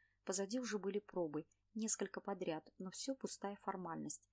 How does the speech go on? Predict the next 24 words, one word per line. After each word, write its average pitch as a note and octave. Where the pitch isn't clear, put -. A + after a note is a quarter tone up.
Она G#3
впервые G#3+
попала G#3+
в -
поток, -
когда F3
постоянно F#3+
ожидаемые F3
«нет» F#3
повсеместно A3
оборачивались G3+
в F3+
радостные F3+
«да» G#3
и B3+
доброжелательные F3+
улыбки. E3+
Все -
знали, B3
что D#3+
ее E3+
утвердил E3+
главрейший F#3+
продюсер, E3